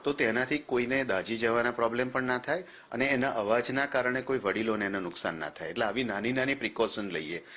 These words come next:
આજે જ્યારે ફટાકડા નાના બાળકો ફોડતા હોય તો કોઈ મોટા એની જોડે જ રહે. ફટાકડા ફોડવાનું જ્યારે તમે કરતા હો તો at least કોઈને બર્ન્સ થાય તો એના માટેની પ્રિકોશન, પાણીની ડોલ કે રેતી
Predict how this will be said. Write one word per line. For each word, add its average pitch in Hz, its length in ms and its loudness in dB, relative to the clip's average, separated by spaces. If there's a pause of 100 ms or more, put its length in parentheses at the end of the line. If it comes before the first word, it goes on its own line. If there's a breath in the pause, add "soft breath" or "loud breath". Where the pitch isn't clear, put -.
(200 loud breath)
આજે 113 200 2
જ્યારે 120 220 2
ફટાકડા 117 480 0
નાના 107 260 0
બાળકો 101 400 0
ફોડતા 98 360 -2
હોય 101 140 -2
તો 104 100 -8
કોઈ 107 180 -4
મોટા 95 260 -4
એની 101 200 -2
જોડે 90 360 -2
જ 90 80 -8
રહે. 87 180 -6 (480 loud breath)
ફટાકડા 117 400 0
ફોડવાનું 107 460 2
જ્યારે 104 220 2
તમે 101 260 -4
કરતા 98 360 0
હો 107 120 0
તો 110 200 -4
at 110 260 -4
least 139 220 -2 (300 loud breath)
કોઈને 120 380 2
બર્ન્સ 117 380 0
થાય 131 280 0 (300 loud breath)
તો 123 60 2
એના 123 180 2
માટેની 127 320 2
પ્રિકોશન, 113 580 0
પાણીની 110 420 0
ડોલ 101 280 0
કે 104 160 -2
રેતી 98 400 0